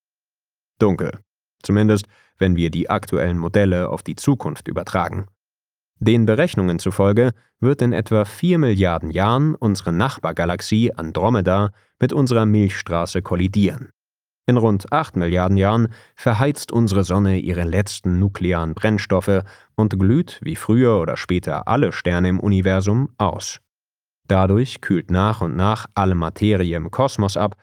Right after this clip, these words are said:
bevor sie von schwarzen Löchern verschluckt wird. Und das Universum expandiert unaufhaltsam weiter einer leeren und unendlichen Finsternis entgegen.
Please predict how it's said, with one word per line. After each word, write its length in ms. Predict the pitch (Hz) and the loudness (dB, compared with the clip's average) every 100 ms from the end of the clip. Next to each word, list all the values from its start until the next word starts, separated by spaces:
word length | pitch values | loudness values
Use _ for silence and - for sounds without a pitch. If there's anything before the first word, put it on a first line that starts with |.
| _ _ - | _ _ -6
bevor 320 | 117 143 143 | -2 0 0
sie 180 | 135 139 | 0 0
von 220 | 127 127 | 0 -2
schwarzen 440 | - 92 90 104 | -2 -2 -2 0
Löchern 360 | 101 95 82 78 | 2 2 0 -8
verschluckt 480 | - - 87 - 85 | -10 -8 -8 -6 -8
wird. 260 | 82 - - _ _ _ _ _ _ - | -8 -10 -20 _ _ _ _ _ _ -2
Und 160 | 127 113 | 0 0
das 140 | 101 | -2
Universum 640 | 110 90 104 160 135 139 151 | 0 2 2 2 2 0 -2
expandiert 680 | 135 - - 123 113 110 - | -6 -6 -2 0 2 -2 -2
unaufhaltsam 920 | - 175 143 127 104 92 - 78 82 | -2 0 2 0 -2 -2 -2 -4 0
weiter 500 | 104 110 117 117 - | 0 2 0 0 -2
einer 260 | 92 82 | -4 -2
leeren 560 | 82 110 123 123 127 127 - | 0 0 2 0 0 -2 -6
und 180 | 92 - | -6 -4
unendlichen 720 | 147 147 - 92 92 98 127 | -2 0 -2 -4 -4 -4 -4
Finsternis 580 | - 92 - - - - | -4 -6 -6 -12 -12 -10
entgegen. 540 | 87 - 85 - - | -8 -6 -6 -6 -10